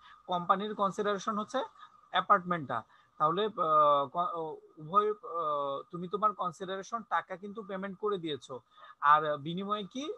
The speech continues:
এইটার দলিল নিয়েছো। এরপরে এই, আহ, এই যে বিষয়টা, এটা তুমি পাবে হচ্ছে জানুয়ারি মাসে। এটা হচ্ছে ভবিষ্যৎ প্রতিদান। Okay, then, আহ, এই বিষয়গুলো I hope যে তোমরা বুঝতে পেরেছো।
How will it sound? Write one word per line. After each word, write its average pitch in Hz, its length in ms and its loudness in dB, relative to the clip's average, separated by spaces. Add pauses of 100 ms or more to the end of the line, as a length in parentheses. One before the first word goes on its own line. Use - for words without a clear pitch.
(160)
এইটার 190 340 -4 (320)
দলিল 180 460 0
নিয়েছো। 135 420 -6 (500)
এরপরে 220 360 0
এই, 190 560 0
আহ, 151 220 0
এই 156 240 -4
যে 185 140 -2
বিষয়টা, 196 380 -8
এটা 165 280 -8
তুমি 185 220 -10
পাবে 170 300 0
হচ্ছে 202 260 -8 (460)
জানুয়ারি 180 420 2
মাসে। 127 320 -10 (340)
এটা 160 200 -12
হচ্ছে 233 220 -8
ভবিষ্যৎ 170 640 -6
প্রতিদান। 123 420 -10 (2750)
Okay, 175 300 -6
then, 190 280 -2
আহ, 156 520 12
এই 170 140 0
বিষয়গুলো 196 880 0
I 156 100 0
hope 175 200 -4
যে 170 120 -6
তোমরা 165 320 0
বুঝতে 156 320 -6
পেরেছো। 180 420 -4